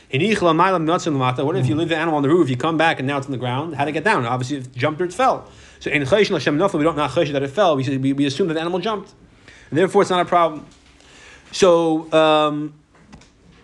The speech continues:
yeah. Halacha Yud. Zecharim shem hamnachin zeh zeh. You have the male animals that, uh, they gore each other, they headbutt each other, you know, as animals do. Ein chayshon, again, not a problem. It's considered normal, uh,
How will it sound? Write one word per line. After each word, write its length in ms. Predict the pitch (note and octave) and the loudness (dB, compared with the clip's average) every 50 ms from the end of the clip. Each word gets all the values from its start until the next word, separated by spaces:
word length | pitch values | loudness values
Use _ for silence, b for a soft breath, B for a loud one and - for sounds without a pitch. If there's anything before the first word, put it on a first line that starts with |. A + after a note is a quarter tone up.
| _ _ _ _ _ _ _ _ _ _ _ _ _ _ _ _ _ _ _ - - | _ _ _ _ _ _ _ _ _ _ _ _ _ _ _ _ _ _ _ -10 -6
yeah. 140 | B2+ A#2 | -6 -6
Halacha 520 | - - - A#2+ A#2+ - - F3 E3+ F3 D#3 | -6 -10 -16 -16 -4 0 0 2 2 2 0
Yud. 160 | C#3 A#2 G2 | 0 0 -2
Zecharim 500 | G#2 B2+ B2+ - - A#3+ C4+ C#4+ C#4 A#3+ | -4 -8 -4 0 2 0 2 0 -2 -4
shem 160 | - - F#3+ | -2 -2 -2
hamnachin 880 | F3 E3 D#3+ D3 C#3+ C#3+ C#3+ D#3+ C#3+ D3+ F#3+ A3 G3+ - G3+ G3 F#3 D#3+ | 0 0 0 -2 -2 -2 -2 -2 0 0 0 0 0 0 -2 -2 0 0
zeh 220 | C#3 E3+ D#3+ C#3 C#3+ | 0 0 2 2 0
zeh. 360 | C#3 B2 C#3 B2+ A2+ A2 A#2 | 0 0 0 0 0 -2 -2
You 60 | C#3 | -4
have 80 | C#3+ C3+ | -4 -4
the 60 | C#3+ | -2
male 300 | D3 D#3 G3 G#3 G#3 G#3 | 0 0 2 2 2 0
animals 540 | E3 E3+ E3+ F3 F3+ F#3+ G#3+ A3 G#3+ F#3 - | 0 -2 -4 -4 -2 -2 -2 -2 -2 -2 -2
that, 320 | F#3 F3 E3+ E3 E3+ - | -2 -2 -2 -2 -2 0
uh, 520 | E3+ E3+ E3 E3 E3 D#3+ D#3+ D#3+ D#3+ D#3 | 0 2 2 2 2 0 0 -2 -2 -4
they 120 | B2+ D3 D3 | -4 -6 -4
gore 240 | D3 D#3 A3+ B3 A3+ | -2 0 0 0 0
each 140 | G3 - | 0 -2
other, 100 | D#3 C3 | -2 -2
they 100 | B2 C3 | 0 0
headbutt 300 | B2+ D#3 G3+ G3 F3+ E3 | 0 0 0 2 2 0
each 140 | D3+ C3+ B2+ | 0 0 0
other, 260 | D3 C3 A#2 A2+ G2+ F#2+ | 0 0 0 -2 -6 -8
you 80 | G#2+ | -8
know, 240 | B2+ C3+ C#3+ E3 E3+ - - - - | -6 -6 -6 -8 -10 -12 -20 -14 -10
as 320 | A#2+ C3 C3+ D3 D3 C#3 | -8 -6 -4 -4 -4 -4
animals 300 | D3 C#3+ D#3+ F3 F3 D#3+ | -4 -4 -2 0 0 0
do. 240 | E3 A#3+ B3+ A3+ - - B B B B B B B B B | 0 0 -2 -2 -4 -10 B B B B B B B B B
Ein 260 | E3+ G3 G#3+ G#3+ F#3 | 0 2 2 0 -2
chayshon, 360 | - - G3 G#3 F#3+ G3 G#3 | -2 0 2 2 2 0 0
again, 220 | F3 D3+ F3 F#3 D#3+ | 0 0 0 2 2
not 140 | D3+ C#3+ B2+ | 2 0 0
a 40 | |
problem. 380 | B2 B2+ G3 G#3 G#3 G3 G3+ F3 | 0 2 2 2 2 0 -2 -4
It's 100 | D#3 - | -4 -6
considered 340 | - C#3+ - E3+ D#3+ D3+ C#3 | -8 -10 -8 -8 -6 -4 -2
normal, 440 | C#3+ D3+ F3+ F3 E3 E3+ E3 D#3+ D3+ | -2 -2 -2 0 0 0 0 2 2
uh, 340 | D3 D3 C#3+ C#3+ C#3 C#3 | 4 4 4 4 4 2